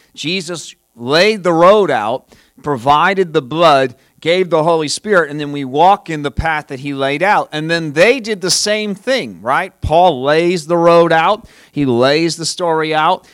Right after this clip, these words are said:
He gives it. And not everybody wants to walk on it, but gives the road. And then those that were willing walked on it, and then continuing and continuing, continuing. And here we are today.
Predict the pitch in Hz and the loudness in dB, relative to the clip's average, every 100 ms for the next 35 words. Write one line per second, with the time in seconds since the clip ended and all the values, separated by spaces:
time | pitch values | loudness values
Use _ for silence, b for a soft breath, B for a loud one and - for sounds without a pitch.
0 | b 151 135 110 147 165 165 190 - 139 | b -12 -12 -4 -2 -2 -4 -6 -6 -4
1 | 156 165 160 160 170 160 165 151 165 160 | 0 0 0 -2 -4 -4 -4 -2 -2 -4
2 | 156 139 147 160 165 165 180 180 135 - | -8 0 2 2 0 -2 -2 -8 -16 -18
3 | _ _ - 165 175 151 151 147 156 170 | _ _ -6 -4 -4 -4 -2 2 4 4
4 | 202 _ 147 156 156 156 160 156 160 143 | 0 _ -10 -8 -6 -2 -2 -2 -6 -6
5 | 139 147 143 127 123 120 - 120 113 - | -4 -4 -6 -4 -2 -2 -4 -8 -8 -12
6 | _ 117 120 117 113 113 - 123 123 117 | _ -10 -8 -8 -10 -12 -8 -6 -4 -4
7 | 113 107 98 - 107 - 143 127 120 110 | -4 -6 -10 -14 -12 -6 -6 -6 -8 -10
8 | 113 180 156 151 139 139 190 190 190 180 | -12 -12 -8 -8 -8 -8 -4 -2 2 0
9 | 180 190 185 87 | 0 -6 -8 -10